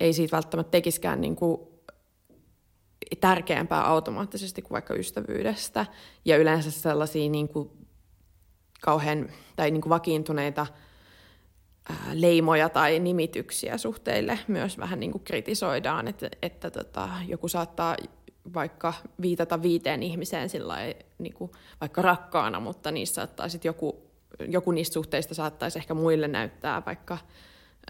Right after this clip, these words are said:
ää, avopuolisolta ja yksi ystävältä, mut hän haluaa niinku korostaa sitä, että se romantiikka tai, tai seksisuhde ei tee siitä suhteesta niinku arvokkaampaa tai,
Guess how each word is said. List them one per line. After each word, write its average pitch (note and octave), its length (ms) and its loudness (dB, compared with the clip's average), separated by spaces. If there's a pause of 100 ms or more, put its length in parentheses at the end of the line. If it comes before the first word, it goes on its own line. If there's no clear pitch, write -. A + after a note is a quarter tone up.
ää, - 280 -6
avopuolisolta D#3 840 2
ja D3 120 0
yksi - 260 -4
ystävältä, - 560 -6
mut G3 200 -8
hän F#3+ 180 -6
haluaa F#3+ 260 -6
niinku B3 200 -4
korostaa G#3+ 500 -2
sitä, - 400 -2
että - 240 -8
se - 240 -6 (140)
romantiikka D3+ 720 0
tai, G#2+ 280 -4 (320)
tai D3+ 180 4
seksisuhde - 600 -4
ei E3 140 -4
tee - 180 -4
siitä A3 280 -4
suhteesta A3+ 400 -4
niinku A3+ 260 2
arvokkaampaa G3+ 840 0
tai, F#3+ 300 2